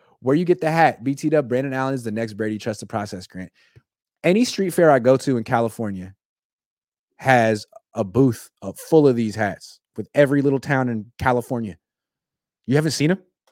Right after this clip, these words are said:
Go to a street fair. Uh, I got mine at, um, Golden Gate Fields, though, which is getting closed down. Sad. Niners having a quarterback mid-off. Exactly. Niners Cade said, "People forget to mention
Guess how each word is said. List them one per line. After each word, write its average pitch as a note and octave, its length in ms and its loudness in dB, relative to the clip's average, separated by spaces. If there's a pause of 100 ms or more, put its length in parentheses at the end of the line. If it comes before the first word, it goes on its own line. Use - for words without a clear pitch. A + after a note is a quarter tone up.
(220)
Go C3+ 80 4
to D3+ 80 4
a C#3+ 40 2
street E3 180 0
fair. F#2 300 -10 (680)
Uh, A2 80 -4
I B2 120 2
got C3 160 -2
mine C3+ 400 -2
at, A2+ 300 -4
um, F#2 400 -10
Golden C3 240 0
Gate A#2+ 160 -4
Fields, B2+ 260 -6
though, F#2+ 320 -12
which G#2+ 200 -10
is F#2+ 140 -16 (240)
getting G#2 160 -10
closed F#2+ 280 -12
down. F2+ 200 -14 (140)
Sad. F#2+ 360 -10 (1000)
Niners A#2+ 280 0
having A#2 180 4
a A2 40 -8
quarterback B2 500 2
mid-off. A#2+ 420 0
Exactly. G#2 520 -6 (340)
Niners D3+ 340 4
Cade D#3 300 4
said, C#3 180 2
"People D#3+ 180 -2
forget C#3+ 340 2
to B2+ 100 -2
mention C3 340 -2